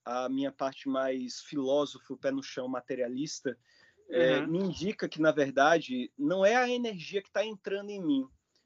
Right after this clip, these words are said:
Speaker 1: É literalmente eu ter assentido, ou seja, dado o meu consentimento à violência.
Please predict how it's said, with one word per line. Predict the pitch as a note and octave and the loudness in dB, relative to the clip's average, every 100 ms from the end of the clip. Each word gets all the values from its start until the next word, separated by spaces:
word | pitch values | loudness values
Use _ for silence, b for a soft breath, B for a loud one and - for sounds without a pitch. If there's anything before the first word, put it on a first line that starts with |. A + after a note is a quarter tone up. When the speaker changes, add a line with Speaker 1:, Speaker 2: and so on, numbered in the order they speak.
| _ _ _ | _ _ _
Speaker 1:
É | C#3 | 2
literalmente | D3+ E3+ A#3+ B3+ G#3+ F3+ F#3 G#3 - | 4 2 0 2 2 0 -2 -4 0
eu | G3+ | -2
ter | F#3+ F3 F3+ G3 G3+ - _ _ - | 0 0 2 2 2 -2 _ _ -2
assentido, | G#3 - - G3 E3 - G3 G#3 D3+ | 0 0 -4 -4 -6 -10 -6 -4 0
ou | C#3+ | -2
seja, | - D#3 C3+ C3 B2 | 0 0 2 2 0
dado | A#2+ D3 E3 | 4 4 4
o | D#3 | 2
meu | E3+ | 4
consentimento | A#3 A3 F#3 - G#3 - D#3+ C#3+ D#3 - F3+ b b b | 2 -2 -8 -6 -6 -4 2 4 2 0 -10 b b b
à | - E3 | 2 2
violência. | D#3+ G3 D3+ B2+ - - B2+ | 4 4 4 0 -4 -2 -2